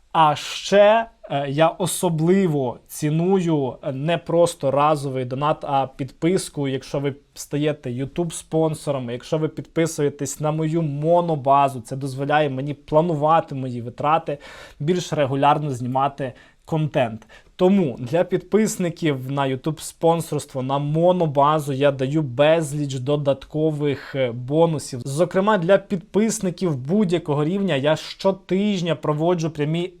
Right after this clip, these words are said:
ефіри, куди ви можете прийти, задати своє запитання, відразу в прямому ефірі отримати на нього відповідь.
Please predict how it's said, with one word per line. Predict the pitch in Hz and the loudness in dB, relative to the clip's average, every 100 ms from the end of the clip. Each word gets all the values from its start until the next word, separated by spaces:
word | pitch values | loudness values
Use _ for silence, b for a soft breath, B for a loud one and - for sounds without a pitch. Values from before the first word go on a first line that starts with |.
| 160 | -4
ефіри, | 151 - 165 185 185 143 | -4 -4 -2 2 4 4
куди | - 135 165 | -2 -2 0
ви | 160 | 0
можете | 151 165 160 - 135 - B B _ | 0 2 0 0 -2 -2 B B _
прийти, | - 170 202 - 160 143 127 127 | 0 2 2 -2 -2 0 -2 -4
задати | 131 139 139 165 196 | -6 0 2 2 -2
своє | - 165 175 165 | -4 -2 2 2
запитання, | 147 - 135 151 175 185 135 | 0 -6 -4 2 2 2 -2
відразу | 143 147 160 190 165 | -2 4 6 6 2
в | 135 | -2
прямому | 143 139 160 143 | 0 0 0 0
ефірі | 120 - 175 165 | -4 -2 0 0
отримати | 127 147 170 160 135 | -2 -4 -2 -2 -4
на | 127 | -6
нього | 139 143 139 | -4 -4 -4
відповідь. | 131 180 - 123 110 | -4 -4 -4 -10 -10